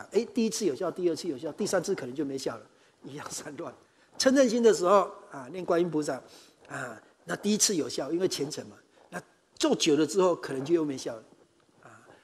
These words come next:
那么常常会这样啊，这个就是我们在修行的状态，因为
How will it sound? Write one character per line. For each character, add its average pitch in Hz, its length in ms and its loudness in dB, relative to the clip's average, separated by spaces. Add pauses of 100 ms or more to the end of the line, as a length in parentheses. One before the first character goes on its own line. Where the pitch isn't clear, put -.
(120)
那 247 100 -2
么 233 160 2
常 254 200 -2
常 170 140 -2
会 202 140 10
这 190 140 2
样 156 160 0
啊， 131 60 -10
这 180 120 -6
个 226 80 2
就 214 100 4
是 208 80 2
我 180 140 4
们 156 120 -6
在 196 120 0
修 196 240 4
行 139 260 -8
的 139 80 -16
状 156 220 -6
态， - 100 -8
因 254 100 -2
为 277 80 2